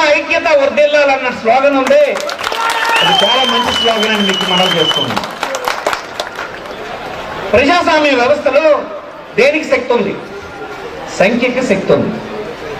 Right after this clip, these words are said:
మీరు సంఖ్యను పెంచే పని చేస్తారా,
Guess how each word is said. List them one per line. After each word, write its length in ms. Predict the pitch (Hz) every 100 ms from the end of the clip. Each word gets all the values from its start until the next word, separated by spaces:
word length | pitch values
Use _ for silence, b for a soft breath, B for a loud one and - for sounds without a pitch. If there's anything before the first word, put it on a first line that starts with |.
| - - - - - - - - - - - 139 139 - - - - - - - - - - -
మీరు 180 | 294 302
సంఖ్యను 400 | 247 302 339 339
పెంచే 340 | 285 302 359
పని 300 | 330 311 285
చేస్తారా, 500 | 262 254 240 294 -